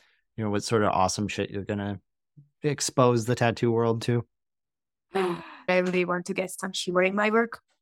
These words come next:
Speaker 2: And I wanna do, like, some quirks on my style, which is really hard nowadays because there's so many cool styles out, and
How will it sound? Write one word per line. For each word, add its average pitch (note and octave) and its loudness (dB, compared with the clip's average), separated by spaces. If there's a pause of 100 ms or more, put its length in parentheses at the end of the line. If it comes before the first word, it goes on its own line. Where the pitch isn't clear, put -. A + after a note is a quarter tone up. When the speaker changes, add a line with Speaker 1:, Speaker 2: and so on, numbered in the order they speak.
(680)
Speaker 2:
And G3 2
I F#3+ 6
wanna F#3 2
do, F#3 0
like, F3+ 2
some F3+ -2
quirks E3+ -2
on G3+ -2
my G3+ 0
style, G3 -2 (420)
which A3 2
is E4 8 (100)
really A3+ 6
hard F#3 4
nowadays F3 -2
because F#3 -4
there's F3+ -2
so - 2
many F3+ 0
cool F3 -2
styles F3+ 0
out, A3 2 (160)
and F#3 -4